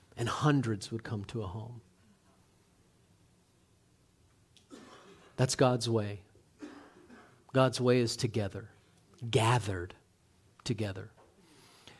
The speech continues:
And it's beautiful that Jesus was found at a meal with his friends. And Jesus is still found at a meal with his friends. And this is the meal, and we're his friends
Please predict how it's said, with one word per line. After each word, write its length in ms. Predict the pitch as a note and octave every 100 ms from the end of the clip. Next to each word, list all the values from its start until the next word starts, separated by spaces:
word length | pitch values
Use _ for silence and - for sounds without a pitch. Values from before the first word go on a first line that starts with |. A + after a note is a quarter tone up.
| - - _ C3
And 80 |
it's 120 | C#3+ B2
beautiful 520 | C3 F3+ F#3 F#3+ F3
that 160 | D#3+
Jesus 520 | A2 C#3 E3 F3 E3+ -
was 160 | F3
found 680 | - - D#3 D3+ D3+ D3+ D3+ -
at 120 | B2+
a 60 | A#2
meal 680 | A#2 C3 D3 D3 C#3 C#3 B2
with 160 | A#2
his 160 | A#2+ -
friends. 640 | - A2 F#2 F2 - - - - - - - - - -
And 160 | B2+ A#2
Jesus 480 | A2 C3+ C#3 C3 -
is 180 | A#2+
still 340 | - - D3+ D#3+
found 600 | - C3 B2 A#2+ A#2+ A#2 -
at 120 | G2+
a 80 | F#2
meal 520 | F#2+ G2 A2 G#2+ G#2 _ _ _
with 140 | A2 G#2
his 120 | -
friends. 540 | - F2+ F#2 G2+ - - - - - - -
And 180 | G#2+ A2
this 220 | C3 -
is 140 | D3 D3
the 100 | D#3+
meal, 440 | D3+ C3+ B2 A#2+ - - - - _ - - _ - _ -
and 120 | A2
we're 180 | G#2+ A2+
his 140 | A#2
friends 560 | - A2 G2 F#2 F#2 -